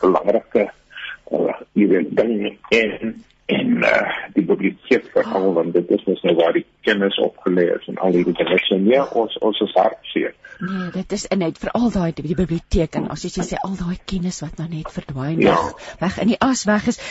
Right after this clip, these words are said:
Speaker 2: Prof Jansen, des te meer so belangrik dat 'n mens boeke skryf en boeke lees en laat mens jou wysheid deel, nê, soos wat jy doen in hierdie boek. Ek hou in my hand,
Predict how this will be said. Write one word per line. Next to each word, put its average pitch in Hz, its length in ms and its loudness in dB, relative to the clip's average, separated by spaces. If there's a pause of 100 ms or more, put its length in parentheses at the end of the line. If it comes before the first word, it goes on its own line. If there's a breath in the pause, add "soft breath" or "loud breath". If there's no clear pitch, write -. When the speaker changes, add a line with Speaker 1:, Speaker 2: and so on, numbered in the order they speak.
(380 loud breath)
Speaker 2:
Prof 370 220 4
Jansen, 294 500 6
des 254 300 2
te 302 120 2
meer 226 560 2
so 233 220 -4
belangrik 202 480 0
dat 208 100 -2
'n 196 80 2
mens 202 160 0
boeke 202 300 0
skryf - 680 2
en 170 100 -4
boeke 196 220 -2
lees 233 680 2
en 160 200 -4 (340 loud breath)
laat 285 140 -2
mens 233 160 4
jou 247 100 2
wysheid 202 500 0
deel, 214 340 2
nê, 180 220 2
soos 220 240 -2
wat 226 240 -2
jy 190 200 0
doen 208 280 2
in 339 120 6
hierdie 165 260 0
boek. - 240 -4 (400 loud breath)
Ek - 180 -4
hou 156 260 2
in 247 100 4
my 247 140 4
hand, 185 500 0